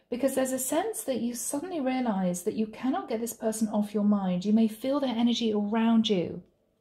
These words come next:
Now, the High Priestess is also in the reverse, you not wanting to just fantasize about a situation, you're wanting the reality.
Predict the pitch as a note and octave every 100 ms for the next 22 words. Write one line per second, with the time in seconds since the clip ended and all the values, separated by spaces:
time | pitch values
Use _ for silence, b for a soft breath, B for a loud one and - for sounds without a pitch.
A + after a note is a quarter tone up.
0 | _ _ _ - B B B B - B3+
1 | A#3+ D#4+ A#4 D#4 C4+ - A3+ G#3 G#3+ G#3+
2 | D4 - A#3+ G#3 A3 G#3+ G#3 G#3 F#3+ F#3
3 | G3+ A3+ D#4 B3+ A3 A#3 A3+ A3 F#3+ G3+
4 | - - G3 C#4+ F4 C4 A3+ G#3 F#3+ F#3+
5 | F3 F3 - - - F3 E3+ E3+ F3 E3+
6 | F3 C4 A#3 G3 G3+ F3+ D#3+ D#3 F3+ B3
7 | G#3+ - C#3+ -